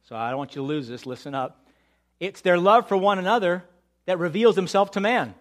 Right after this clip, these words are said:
The only reason that we know God the Father and the only reason that we have Jesus Christ as our Savior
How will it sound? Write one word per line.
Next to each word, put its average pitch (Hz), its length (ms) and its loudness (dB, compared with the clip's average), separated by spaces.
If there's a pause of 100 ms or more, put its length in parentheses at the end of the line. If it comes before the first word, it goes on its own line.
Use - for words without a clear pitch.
(1300)
The 202 80 0
only 269 160 2
reason 247 360 2
that 208 80 -2
we 240 180 -2
know 240 180 0
God 214 260 6
the 190 60 -6
Father 208 480 4 (160)
and 180 100 -6
the 196 60 0
only 247 160 0
reason 233 160 -4
that 208 60 -6
we 202 80 -4
have 202 160 -2
Jesus 180 280 -8
Christ 226 480 0
as 175 240 2
our 170 200 -2
Savior 160 580 -4